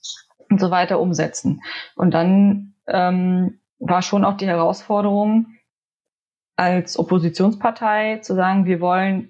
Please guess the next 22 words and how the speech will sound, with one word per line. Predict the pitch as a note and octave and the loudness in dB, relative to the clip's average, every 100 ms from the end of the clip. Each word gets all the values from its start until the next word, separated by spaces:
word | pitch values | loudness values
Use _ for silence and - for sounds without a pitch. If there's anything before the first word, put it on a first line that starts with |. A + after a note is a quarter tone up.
| - | -4
auch | - F3+ - | -2 -2 -2
weiter | F3+ F#3 G3 E3+ | -2 0 -2 -2
irgendwie | E3 F3+ E3 F3 | 0 0 0 -2
stattfinden | - - - E3+ - | -2 -4 -2 -2 -2
in | D3+ | 0
diesem | D#3+ D#3 | 0 -2
Prozess. | - - - D#3 - | -4 -6 -2 -2 -2
Also | E3+ E3 | -2 0
nicht | E3 F3+ F#3 | 2 2 2
nur | F3+ F3+ F3+ - - - - | 2 2 -4 -10 -14 -8 -2
das | F3+ - | 0 2
umsetzen, | F#3 F3 F3+ F#3+ | 0 2 0 0
was | E3+ E3+ | 0 0
der | - | -2
Magistrat | E3 E3 E3 - - A#3+ A#3 | 0 -2 -6 -2 0 0 0
irgendwie | F3 E3+ D#3+ E3+ | 0 0 0 0
da | E3 E3 | 0 -2
sich | E3+ - | -6 -2
ausdenkt, | - E3+ - F#3 G#3+ | -2 -2 0 0 2
sondern | F3 F3 F3+ | 0 2 0
halt | E3+ - | 0 0
auch, | F3+ E3 | -2 -4